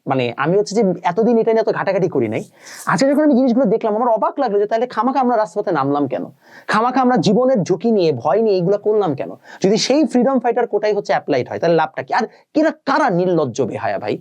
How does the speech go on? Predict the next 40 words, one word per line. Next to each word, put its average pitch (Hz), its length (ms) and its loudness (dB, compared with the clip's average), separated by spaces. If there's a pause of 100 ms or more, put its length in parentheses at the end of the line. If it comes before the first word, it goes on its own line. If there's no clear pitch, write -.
(240)
কারা 285 200 2
এরা 202 180 2
নির্লজ্জ 135 500 2
যে 143 120 -2 (140)
এই 269 200 4 (220)
একটা 190 300 -2 (320)
জুলাই 233 280 2
বিপ্লবের 240 360 -2
পরও 208 200 -2
তারপরে 190 240 -2
আবার 175 220 0
ফ্রিডম 202 220 -4
ফাইটার 175 200 0
কোটা 170 140 -4
অ্যাপ্লাই 135 260 -2
করছে? - 280 -10 (460)
মানে, 254 320 0 (140)
ন্যূনতম 247 560 2
লজ্জা 165 320 0
শরমও 330 300 -2
কি 247 60 2
নাই 160 180 0
এদের? 123 180 -2
আমি 143 120 0
বুঝি 139 300 0
না। 101 160 -8 (480)
মনে 180 180 2
করেন 294 100 2
আপনার 277 140 0
ফ্রিডম 226 260 0
ফাইটার 202 200 -2
কোটা 143 300 -2
আছে, - 180 -16 (420)
দেখলেন 285 460 2
যে 277 80 4
একটা 247 280 -2
দেশ 135 340 0
এবং 147 140 -2
একটা 170 180 -2
জাতি 135 460 -2